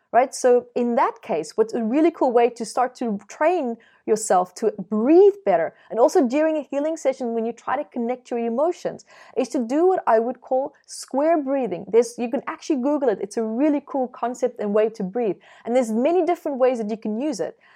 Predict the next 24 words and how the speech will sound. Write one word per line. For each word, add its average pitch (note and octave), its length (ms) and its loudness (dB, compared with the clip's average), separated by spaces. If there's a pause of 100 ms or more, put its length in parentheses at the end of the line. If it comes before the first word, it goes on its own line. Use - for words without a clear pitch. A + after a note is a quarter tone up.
(160)
And A3+ 160 -4
so B3+ 120 0
what B3 160 2
I F4 160 4
like D#4+ 240 0
to C4+ 80 -4
do, B3 160 -4
for D4 160 -4
example, G#3 420 -4
is G3+ 140 -6
that G#3+ 180 2
you A3+ 60 -6
can A3 180 -4
imagine C4 640 -2
that E4+ 140 -8
there's, C#4+ 200 -2
like, B3 220 0
a A3+ 40 -6
square C4+ 600 2
block A#3 460 0
in G#3 140 -4
front G#3+ 240 -2
of G3 100 -4
you. D3+ 160 -8